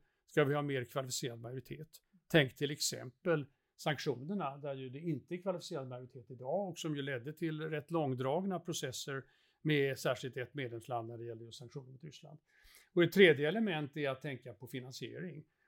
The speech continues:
Och då kommer vi in på de stora programmen, jordbruket, regionalpolitiken. Hur ska det se ut i ett läge när man har länder som kommer in och som kanske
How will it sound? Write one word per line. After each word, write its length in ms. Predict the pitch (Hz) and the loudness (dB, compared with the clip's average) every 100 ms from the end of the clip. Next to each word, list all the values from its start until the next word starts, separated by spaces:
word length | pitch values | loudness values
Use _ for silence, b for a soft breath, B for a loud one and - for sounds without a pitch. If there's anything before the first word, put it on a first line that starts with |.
| - | -4
Och 100 | 143 | 0
då 80 | 135 | 2
kommer 220 | 151 143 | 2 0
vi 100 | 139 | -2
in 140 | 123 | -4
på 80 | 143 | -6
de 120 | 135 | -8
stora 340 | - 143 127 123 | -2 -2 0 -2
programmen, 680 | 139 123 113 156 151 120 | -4 -6 -4 -2 -2 -4
jordbruket, 800 | 120 131 107 120 123 - 147 123 | -8 -10 -10 -14 -14 -14 -14 -12
regionalpolitiken. 1000 | 123 123 135 123 - 120 117 131 - 139 131 b b b | -12 -8 -4 -6 -6 -10 -6 -8 -4 -6 -6 b b b
Hur 100 | 165 | 2
ska 180 | - 156 | 6 4
det 200 | 143 185 | 6 2
se 200 | - 247 | 4 2
ut 240 | 156 - | 0 -2
i 40 | 139 | -8
ett 100 | 139 | -4
läge 480 | 143 120 131 127 123 _ - | -4 -6 -8 -10 -12 _ -8
när 160 | 139 | -2
man 160 | 127 127 | -2 -2
har 300 | 127 131 143 | -4 -6 -6
länder 360 | 139 120 120 131 | -6 -6 -4 -6
som 240 | 135 123 | -6 -10
kommer 260 | - 131 131 | -8 -8 -2
in 360 | 151 180 175 b b | 0 0 -2 b b
och 140 | - 156 | -4 -2
som 120 | 147 | 0
kanske 460 | 147 135 - 143 | -2 -2 -2 -4